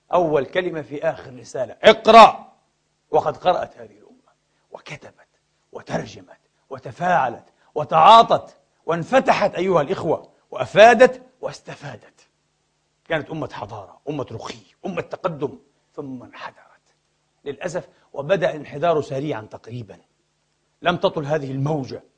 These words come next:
هذا المد العارم أيها الإخوة،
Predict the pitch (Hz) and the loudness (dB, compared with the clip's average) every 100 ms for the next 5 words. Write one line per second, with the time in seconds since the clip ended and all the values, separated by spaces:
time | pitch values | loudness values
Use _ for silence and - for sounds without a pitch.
0 | _ _ _ _ _ _ - 160 156 160 | _ _ _ _ _ _ -4 -2 0 -2
1 | 175 - 165 135 147 196 196 190 180 127 | -6 -6 -2 2 6 8 6 4 0 -4
2 | 113 139 135 107 151 131 117 | -8 -8 -8 -10 -12 -8 -8